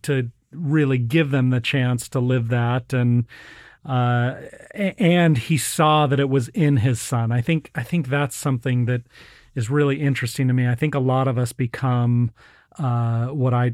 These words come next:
what I call tortured geniuses, where,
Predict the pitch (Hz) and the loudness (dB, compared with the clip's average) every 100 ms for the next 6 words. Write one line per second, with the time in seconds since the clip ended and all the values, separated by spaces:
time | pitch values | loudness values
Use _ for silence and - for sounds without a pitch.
0 | - 123 123 120 127 117 - 127 - 117 | -2 -2 0 -2 -4 -4 -2 -2 0 -2
1 | 123 135 127 117 123 113 113 - 120 117 | 0 2 2 0 -4 -4 -6 -4 0 0
2 | 117 | 0